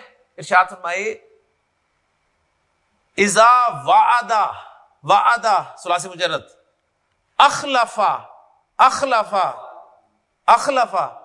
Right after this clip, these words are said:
افعال، اخلف، افعل، اخلف، جب وعدہ کرتا ہے اس کے خلاف جاتا ہے، یعنی وعدہ خلافی کرتا ہے۔ چوتھی علامت،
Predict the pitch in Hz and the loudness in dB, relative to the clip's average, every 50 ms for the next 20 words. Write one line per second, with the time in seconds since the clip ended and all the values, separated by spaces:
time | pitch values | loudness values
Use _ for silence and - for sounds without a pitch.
0 | - - _ _ _ _ _ _ _ _ _ _ _ _ _ _ _ - - - | -20 -20 _ _ _ _ _ _ _ _ _ _ _ _ _ _ _ -20 -20 -20
1 | - - 151 170 165 - 160 156 151 151 143 123 101 92 - - - - - - | -14 -8 -4 -4 -2 0 2 2 2 2 0 -2 -4 -10 -20 -20 -20 -20 -20 -20
2 | - - - _ _ - - 226 262 - - 262 233 208 190 170 - - 151 139 | -20 -20 -20 _ _ 0 2 2 2 0 -2 -6 -4 -2 -4 -4 -4 -4 -4 -4
3 | 131 - - - 214 247 240 - 285 247 - 202 185 170 147 120 104 90 - _ | -4 -6 -4 -4 -4 -4 -4 -4 -6 -4 -2 -4 -4 -4 -6 -8 -8 -10 -20 _
4 | _ _ _ _ _ _ _ _ _ _ _ - 233 220 - - 240 220 180 151 | _ _ _ _ _ _ _ _ _ _ _ 0 0 0 0 -4 -6 -2 -2 -2
5 | - - 113 98 92 - _ _ _ _ _ _ _ _ _ _ _ _ _ - | -4 -4 -14 -16 -16 -18 _ _ _ _ _ _ _ _ _ _ _ _ _ -10
6 | 151 147 302 339 339 311 302 285 262 262 262 254 226 208 220 180 - - 208 202 | -2 2 2 2 2 2 0 0 0 0 -2 -6 -4 -6 -8 -8 -8 -4 -2 -2
7 | 202 202 208 - - - - _ _ _ _ _ _ _ _ _ _ - 156 - | -2 -2 -4 -6 -8 -14 -20 _ _ _ _ _ _ _ _ _ _ -14 -12 -8
8 | - 185 160 - 151 139 147 151 151 139 127 - 107 104 - - 117 127 131 127 | -4 -4 -4 -2 -2 2 2 2 2 2 -2 -10 -16 -14 -10 -8 -6 -6 -6 -6
9 | 131 131 123 117 117 117 104 - - - 87 _ _ _ _ _ _ - _ _ | -8 -8 -8 -8 -8 -8 -10 -14 -16 -20 -20 _ _ _ _ _ _ -20 _ _
10 | _ _ _ _ _ _ _ _ _ _ _ _ _ _ _ _ _ _ _ _ | _ _ _ _ _ _ _ _ _ _ _ _ _ _ _ _ _ _ _ _
11 | _ _ _ _ _ _ _ _ _ _ _ _ _ _ _ _ _ _ _ _ | _ _ _ _ _ _ _ _ _ _ _ _ _ _ _ _ _ _ _ _
12 | _ _ _ _ _ _ - - 202 220 240 247 262 262 240 240 233 226 226 226 | _ _ _ _ _ _ -2 2 4 4 4 2 0 -2 -2 -2 -2 -4 -6 -8
13 | 226 | -10